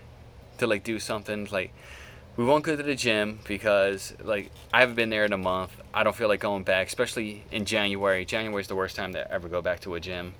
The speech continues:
because everything's super crowded. I'm like, "All right, you know what? I'm just gonna start working out at home." I got a weight set, and then I just started kinda working out in my basement.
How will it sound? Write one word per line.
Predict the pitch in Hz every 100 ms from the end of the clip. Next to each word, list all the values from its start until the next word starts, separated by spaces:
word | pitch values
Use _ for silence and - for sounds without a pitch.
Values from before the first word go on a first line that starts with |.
| - - - - - - - - - - - -
because | 107 101
everything's | 107 104 101 104
super | - 135 113
crowded. | - 104 95 90 - - - - - - - -
I'm | 110
like, | 104 107
"All | 120
right, | 107
you | 110
know | 139 147
what? | -
I'm | 123
just | 120
gonna | 131
start | - 127
working | 120 113 113
out | 107
at | 104
home." | 104 101 98 98
I | 104
got | 113 117
a |
weight | 107 101 98
set, | - 90 90 - - - - - - - - -
and | 107 110
then | 110 110
I | 104
just | 107 -
started | 123 120 - -
kinda | - 127
working | 107 120 131
out | 123 80
in |
my | 117
basement. | 113 110 - 117